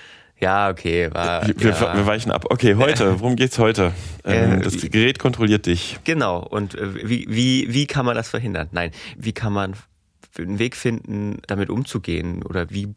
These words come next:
Speaker 1: bekommt man die Kontrolle zurück, vielleicht, kann man sagen. Und wir haben ein Projekt zu Gast oder zwei Initiatorinnen eines Projektes, Nora Wunderwald und Lea Grünzinger, zu Gast, die ein Projekt gestartet haben, das Bewusstschein heißt,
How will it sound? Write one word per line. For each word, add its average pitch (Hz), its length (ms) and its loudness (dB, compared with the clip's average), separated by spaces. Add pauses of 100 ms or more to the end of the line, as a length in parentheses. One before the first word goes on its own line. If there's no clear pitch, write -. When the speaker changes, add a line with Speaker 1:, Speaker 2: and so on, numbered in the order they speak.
Speaker 1:
bekommt 110 260 -4
man 104 160 -4
die 101 60 -2
Kontrolle 117 420 0
zurück, - 360 -6
vielleicht, 85 440 -6
kann 85 140 -8
man 87 120 -4
sagen. 87 340 -4 (440)
Und 101 240 -6
wir 98 420 -2
haben 98 520 -2
ein 92 340 -6
Projekt 110 440 -4
zu - 280 -4
Gast - 400 -4
oder 82 260 -4
zwei 85 360 -4
Initiatorinnen 95 680 -4
eines 90 200 -4
Projektes, 87 520 -4
Nora 90 280 -2
Wunderwald 98 420 -2
und 98 140 -6 (440)
Lea 90 220 0
Grünzinger, 101 400 0
zu - 100 -4
Gast, 95 360 -4 (360)
die 95 220 -2
ein 87 240 -4
Projekt 90 320 -4
gestartet 98 400 -4
haben, 101 100 -2
das 95 120 -6
Bewusstschein 117 760 -2
heißt, 131 400 -6